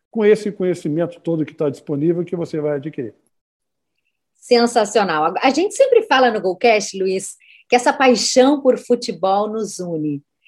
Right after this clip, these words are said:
Speaker 2: E eu acho que a tua inspiração pra esse novo projeto passa por aí, né? Conta pra gente um pouquinho da tua vivência, da tua expertise,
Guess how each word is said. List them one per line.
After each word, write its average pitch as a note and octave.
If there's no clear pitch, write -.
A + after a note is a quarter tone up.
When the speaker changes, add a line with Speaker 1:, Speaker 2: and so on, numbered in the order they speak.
Speaker 2:
E A3
eu C#4
acho F#4
que A4
a -
tua F4
inspiração C4+
pra B3
esse G#3+
novo G#3
projeto G#3
passa F4
por F4
aí, A#3+
né? G3+
Conta C5
pra B4+
gente F#4
um D#4+
pouquinho C#4+
da C#4
tua C#4
vivência, A#3
da G#3
tua B3+
expertise, A#3+